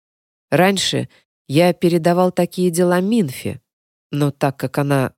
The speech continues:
впала в немилость». Он окинул взглядом плющ на стенах.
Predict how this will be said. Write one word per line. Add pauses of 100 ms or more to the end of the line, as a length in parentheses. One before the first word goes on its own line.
впала
в
немилость». (800)
Он
окинул
взглядом
плющ
на
стенах.